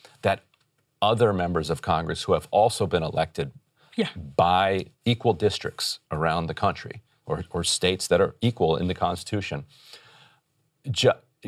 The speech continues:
Speaker 1: cre-, create, creates a situation that puts Congress in this subservient role to the intelligence community.
Speaker 2: Yeah.
Speaker 1: To me, if you are a member of Congress,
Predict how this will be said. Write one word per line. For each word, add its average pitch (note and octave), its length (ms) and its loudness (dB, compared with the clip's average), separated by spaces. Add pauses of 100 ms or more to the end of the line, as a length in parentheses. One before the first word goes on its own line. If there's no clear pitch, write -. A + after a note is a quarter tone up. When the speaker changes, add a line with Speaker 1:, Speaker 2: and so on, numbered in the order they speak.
(140)
Speaker 1:
cre-, - 260 -2
create, A#2+ 560 2
creates A#2+ 320 2
a G2+ 60 0
situation G2 680 0
that E2+ 180 -2
puts - 280 0
Congress F#2 600 0
in F2 200 -4
this E2+ 140 -2
subservient E2+ 680 0
role C#2 220 0
to - 80 -8
the F#2+ 80 0
intelligence F#2+ 500 -2
community. - 440 -10
Speaker 2:
Yeah. G3 220 -12 (120)
Speaker 1:
To - 80 0
me, B2+ 360 4 (640)
if G2 140 -2
you A2+ 160 4
are C3 100 4
a A#2+ 60 0
member G#2 220 2
of F#2 120 4
Congress, D#2 640 -4